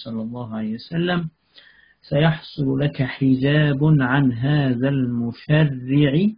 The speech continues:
بقدر فعلك للمنهي عنه، سواء كانت حراما أو مكروها.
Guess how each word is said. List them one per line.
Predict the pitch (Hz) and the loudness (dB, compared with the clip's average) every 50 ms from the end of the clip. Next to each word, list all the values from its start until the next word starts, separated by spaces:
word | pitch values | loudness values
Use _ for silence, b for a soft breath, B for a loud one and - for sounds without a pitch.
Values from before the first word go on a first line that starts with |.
| _ _ _ _ _ _ b b b b b b _ - | _ _ _ _ _ _ b b b b b b _ -6
بقدر | 131 135 135 131 - - 165 165 156 143 147 143 156 170 170 - - _ _ _ - - | -4 -4 -4 -4 -4 -2 0 0 2 2 2 2 2 2 0 -4 -10 _ _ _ -2 2
فعلك | 156 139 123 127 127 139 151 151 - - | 2 2 2 0 0 0 0 0 -2 -2
للمنهي | 131 135 151 151 143 135 131 139 139 135 131 131 151 156 151 143 143 | -2 0 2 0 2 0 0 2 2 2 2 2 2 2 2 2 2
عنه، | 139 147 165 165 165 165 170 | 0 2 2 2 2 2 2
سواء | 156 156 143 143 143 143 143 135 | 0 0 0 0 0 0 0 -2
كانت | 131 - 143 143 143 143 135 135 | 0 0 0 0 2 2 0 -2
حراما | - - - 135 131 135 143 151 160 160 156 165 175 165 151 - 139 | -4 -4 -2 0 2 2 2 4 4 4 2 2 2 0 -2 -2 -2
أو | 147 143 131 | -2 0 0
مكروها. | 127 127 127 - 120 117 110 107 107 - 110 107 107 107 107 107 104 | 0 -2 -2 -6 -8 -8 -8 -8 -8 -10 -10 -10 -8 -6 -6 -8 -10